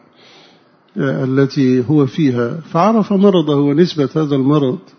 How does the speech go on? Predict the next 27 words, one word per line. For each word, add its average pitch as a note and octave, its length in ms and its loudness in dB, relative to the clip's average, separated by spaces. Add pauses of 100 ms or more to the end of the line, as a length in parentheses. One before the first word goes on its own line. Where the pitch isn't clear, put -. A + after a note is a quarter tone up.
(120)
أنه B2+ 460 2
يخرج E3+ 280 0
له، F3 440 0 (320)
يخرج D#3+ 380 0
منه C#3+ 340 2
إلى D3+ 200 -4
الله C#3 300 -2
تعالى، C#3+ 460 -4
مثلا D3+ 380 -4
كما B2 240 -4 (100)
ذكرنا B2+ 420 -2 (100)
منزلته C#3+ 680 0 (380)
خمسون F#3+ 580 2
في F3+ 160 -4
المائة E3 380 2
مثلا D3 500 -2
كلاما C3+ 420 0
طيبا. B2+ 540 -2 (1080)
إذن C3+ 220 -2
فهو D3+ 320 2
مريض E3+ 540 2
بخمسين C3+ 520 0
في - 120 -4
المائة E3 360 2
من B2 140 2
الكلام C#3+ 600 2
الذي، C3+ 480 0